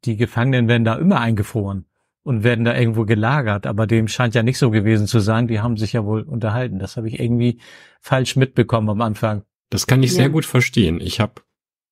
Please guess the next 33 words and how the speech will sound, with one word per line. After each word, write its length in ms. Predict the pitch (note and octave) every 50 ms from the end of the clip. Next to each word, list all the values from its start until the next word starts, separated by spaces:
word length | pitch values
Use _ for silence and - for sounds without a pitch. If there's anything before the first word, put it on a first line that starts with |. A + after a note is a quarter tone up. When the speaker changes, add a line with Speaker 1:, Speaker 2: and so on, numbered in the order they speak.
| _ _ _ _ _ _ _ -
Speaker 2:
kurz 300 | - D3 D#3+ - - -
vor 160 | - C#3 A#2
unserer 300 | B2 B2+ B2+ A#2+ G#2 -
Aufnahme 800 | F#2+ G#2 A2+ - - E2+ E2 E2+ F2 F#2 G2+ A#2 B2+ C3 C3+ _ _ _ -
nochmal 640 | - F2 F2+ F#2+ A2+ A#2+ - - D#3+ D3 C#3 C3
diese 200 | A2 G#2+ G#2 A2
Intro-Szene 640 | - - G#2+ - - F#2+ - - - F#2 F2 F2 F2
geguckt, 480 | - F#2+ - - - G#2+ A2 - - - -
weil 120 | F2 F2+ F#2
ich 160 | F#2+ - -
mir 180 | F#2+ F2 - -
auch 140 | G2 G#2+ - -
überhaupt 540 | - G#2 G2 F2 - G#2 B2+ - _ -
nicht 140 | C3 A#2+ -
mehr 80 | A#2+ G2
<laughs> 0 |
sicher 420 | - - - - - - - - -
war, 260 | - D#2+ F2 A2 C3 - - - - - - - - - - -
was 180 | - F#2 - -
jetzt 160 | C3+ A#2+ -
eigentlich 240 | E3 A2 A2+ A2 G#2+
Speaker 1:
<laughs> 0 |
Speaker 2:
Phase 460 | - - - G#2 G#2 A2 G#2 G2+ F2+
ist. 300 | - D2+ E2 - - - -
Also, 320 | F#2 G2 G2+ G#2+ A#2 A2 - - - - - - - - -
äh, 220 | A2 A2 A#2 B2 - - - - - - - - - - _ _ _ _ _ _ _ _ _ _ _ _ _ _ _
ich 120 | - A#2+ -
finde 140 | - D#3+ F3
das 80 | B2+
auch 80 | C#3 A2+
total 280 | - C#3 - C3+ C#3 C3+
unklar. 520 | C#3+ D3 F3+ A3 - A2+ F2+ E2 E2+ G2+ G#2+
Äh, 300 | A#2+ A#2 A2 A2 A#2